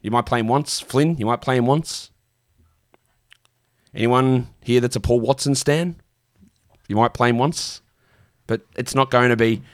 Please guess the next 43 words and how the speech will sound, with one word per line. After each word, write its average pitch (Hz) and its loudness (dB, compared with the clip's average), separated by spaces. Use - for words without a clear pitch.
it's - -6
not 156 4
going 147 4
to 139 0
be 127 2
of 117 -4
great 110 -2
value 98 -4
to 92 -8
you, 85 -8
I 90 -10
think, 87 -10
for - -12
this 90 -10
week. 87 -14
Let's 175 -2
look 185 4
at 165 4
back-to-backs. 165 4
Twenty-five 170 4
teams 151 -2
have 143 0
a 139 2
back-to-back 135 2
this 127 -2
week. 92 -4
The - -2
Miami 156 4
Heat, 156 2
the 147 0
Atlanta 147 4
Hawks, 139 4
Phoenix 156 2
Suns, 131 2
Sacramento 139 2
Kings, 123 0
Indiana 127 4
Pacers, 117 0
Houston 143 0
Rockets 123 2
have 110 0
two 170 4
back-to-backs. 160 2